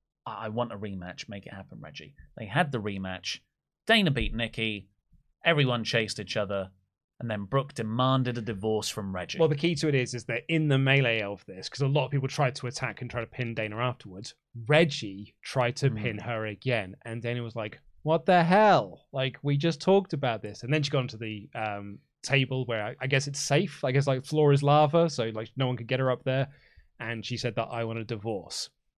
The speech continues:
Speaker 2: And I want a divorce." You know, Lin-, uh, Vince McMahon style. And later on,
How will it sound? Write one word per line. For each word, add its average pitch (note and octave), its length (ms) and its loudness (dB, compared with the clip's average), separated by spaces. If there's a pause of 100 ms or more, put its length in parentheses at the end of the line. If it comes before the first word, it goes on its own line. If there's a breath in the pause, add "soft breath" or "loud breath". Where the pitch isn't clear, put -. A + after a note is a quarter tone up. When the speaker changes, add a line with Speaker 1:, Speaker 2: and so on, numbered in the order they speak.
(120)
Speaker 2:
And A2+ 380 -4 (220 soft breath)
I - 240 4
want - 400 -2 (240)
a D3 120 6
divorce." C3+ 1000 4 (100)
You A2+ 120 -10
know, E2+ 120 -14
Lin-, A2+ 240 -6
uh, A#2 160 -6
Vince C#3+ 220 2
McMahon C#3+ 360 4
style. F#2 280 -8 (460 loud breath)
And C#3 320 6 (480 loud breath)
later D#3 420 6
on, B2 280 0